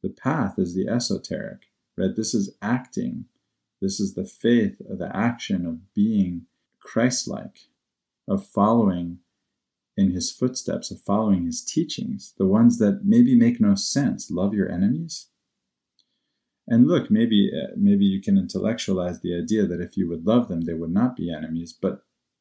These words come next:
you see them as enemies now, so how do you do that? And the answer is, well, even if you feel like you're fumbling in the darkness, you hold to the rod,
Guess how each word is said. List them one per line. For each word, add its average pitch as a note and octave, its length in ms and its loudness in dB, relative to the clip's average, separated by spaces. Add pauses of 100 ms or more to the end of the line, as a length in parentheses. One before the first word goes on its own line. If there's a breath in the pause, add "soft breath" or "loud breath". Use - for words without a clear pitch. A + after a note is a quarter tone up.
(160)
you F2 180 -10
see - 280 2
them B2+ 220 2
as - 140 -10
enemies D#2+ 400 -10
now, F#2 340 0
so E2+ 240 -6
how G#2+ 140 -6
do A2+ 80 0
you F#2 100 0
do A2 240 -2
that? - 340 -8
And C2 220 -8
the G2+ 140 0
answer G2+ 360 0
is, A2 280 -2 (560)
well, G#2 520 0
even A2 280 2
if B2+ 160 0
you A2+ 140 2
feel B2+ 220 2
like A2 240 2
you're G2 120 4
fumbling A2 480 6
in F2 100 0
the F2 60 -4
darkness, F2 680 -4
you F#2+ 180 -2
hold C#3 320 0
to - 100 -6
the - 120 -6
rod, - 380 -8